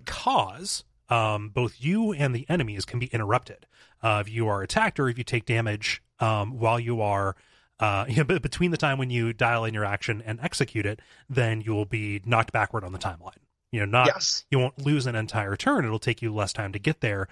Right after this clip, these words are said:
Speaker 1: but, like, a huge part of this game is managing that.
Speaker 2: Yes. Um, which, like,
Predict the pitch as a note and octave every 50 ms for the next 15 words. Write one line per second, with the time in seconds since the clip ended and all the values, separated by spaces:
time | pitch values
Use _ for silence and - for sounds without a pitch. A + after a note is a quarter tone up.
0 | - - - _ _ - A#2+ - A2+ A2+ - A#2 G#2+ F#2+ - - C3 A#2+ A#2 -
1 | - - A2+ A2 G#2 G2+ F#2+ G2 F2+ - - D3+ C3+ B2+ A#2 A#2 A2+ G#2 G#2+ G#2
2 | G2+ G2 G2+ G#2 G#2 A2+ A2 G#2+ G#2 G#2 - - F2 D#2+ - - B2 - _ _
3 | _ _ _ _ _ _ _ _ _ _ - C3+ - - - - - - - _
4 | _ _ - D3+ D3+ D3 D3 D3+ D3 D3+ C#3+ _ _ _ _ _ _ _ - F3+
5 | A3+ - - - - - - - F3+ F3 E3 D#3 - -